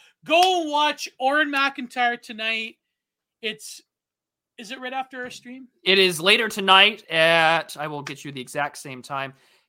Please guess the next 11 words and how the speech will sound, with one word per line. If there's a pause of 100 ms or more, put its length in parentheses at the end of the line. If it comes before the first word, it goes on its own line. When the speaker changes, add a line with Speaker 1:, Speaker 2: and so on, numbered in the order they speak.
(100)
Speaker 2:
He
goes,
uh,
"Oren
McIntyre
will
be
live (120)
tonight (180)
covering, (800)
um,